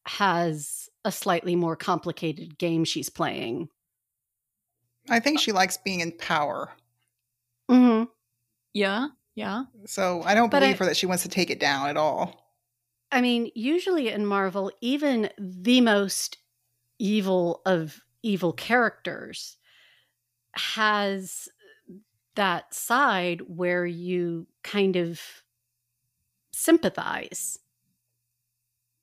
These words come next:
Speaker 2: Yeah.
Speaker 1: You know, like in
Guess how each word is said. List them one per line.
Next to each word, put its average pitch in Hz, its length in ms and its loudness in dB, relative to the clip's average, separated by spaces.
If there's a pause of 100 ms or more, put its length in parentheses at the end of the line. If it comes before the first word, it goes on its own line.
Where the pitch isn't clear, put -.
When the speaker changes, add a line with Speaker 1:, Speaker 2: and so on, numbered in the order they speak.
(560)
Speaker 2:
Yeah. 202 340 0 (420)
Speaker 1:
You 214 120 0
know, 170 260 0
like 185 300 0
in 185 400 2